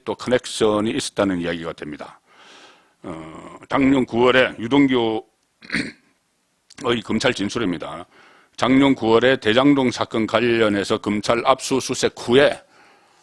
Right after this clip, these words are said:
어, 김용 부원장이,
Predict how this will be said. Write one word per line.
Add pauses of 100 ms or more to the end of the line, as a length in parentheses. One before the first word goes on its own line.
(120)
어,
김용 (360)
부원장이,